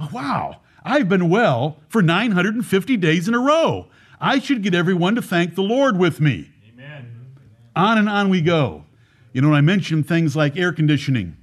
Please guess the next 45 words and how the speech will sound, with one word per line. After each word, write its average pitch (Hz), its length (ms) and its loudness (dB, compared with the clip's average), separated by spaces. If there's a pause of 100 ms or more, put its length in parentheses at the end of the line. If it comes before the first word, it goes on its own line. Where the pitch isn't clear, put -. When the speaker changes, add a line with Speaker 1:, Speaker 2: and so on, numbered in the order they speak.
(500)
Speaker 1:
To 151 80 0
lie 185 220 2
in 175 160 2
bed 185 140 2
at 160 100 -2
night 170 240 -2
before 151 280 0
you 147 100 2
drift 151 320 0
off 165 260 0
to 143 80 0
sleep, 180 360 -2
to 139 80 0
say 185 200 0
to 170 60 0
your 156 140 2
wife, 151 340 0
"Wife, 165 380 -2 (420)
what 208 180 0
do 269 60 0
you 226 140 0
think 131 500 -2
of 123 220 -2
dehumidified 170 1000 2
and 131 140 2
chilled 151 320 2
air? 110 360 -2 (300)
What 151 300 -2
do 175 140 0
you 156 200 2
think 156 320 -2
of 110 120 -4
it?" 92 220 -10 (720)
And 151 520 0
just 170 320 -2
to 147 80 0
shout 202 400 -2
praise 202 340 0
to - 80 -4
the 160 80 0
Lord 160 340 2
about 160 240 0
everything 220 460 0
we 196 80 0
can. 117 480 -2